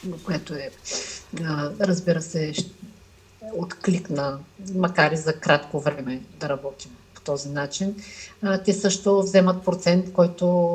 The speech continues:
м, ние, тоест, м, ситуацията е следната. Ние нямаме почти никаква надценка на това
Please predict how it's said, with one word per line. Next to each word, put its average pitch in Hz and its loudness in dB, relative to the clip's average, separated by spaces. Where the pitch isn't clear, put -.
м, 185 0
ние, 180 2
тоест, - -4
м, 208 0
ситуацията 254 6
е 190 10
следната. 180 6
Ние 220 10
нямаме 208 8
почти - 0
никаква 185 4
надценка 160 0
на 147 -2
това 139 2